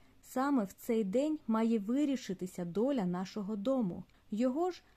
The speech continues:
або віддадуть під забудову і вирубають, або залишать. І це, на жаль, залежить не від нас». Манюня витягла маленьку лапку і зробила те, що робила вкрай рідко.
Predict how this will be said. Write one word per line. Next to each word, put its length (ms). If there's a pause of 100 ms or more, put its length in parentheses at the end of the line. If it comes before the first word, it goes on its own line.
(160)
або 320
віддадуть 600
під 180
забудову 680
і 60
вирубають, 840
або 300
залишать. 720 (260)
І 100
це, 280
на 160
жаль, 260 (280)
залежить 680
не 120
від 160
нас». 240 (600)
Манюня 520 (100)
витягла 440
маленьку 480
лапку 480 (200)
і 100
зробила 440
те, 240 (180)
що 240
робила 400
вкрай 400
рідко. 480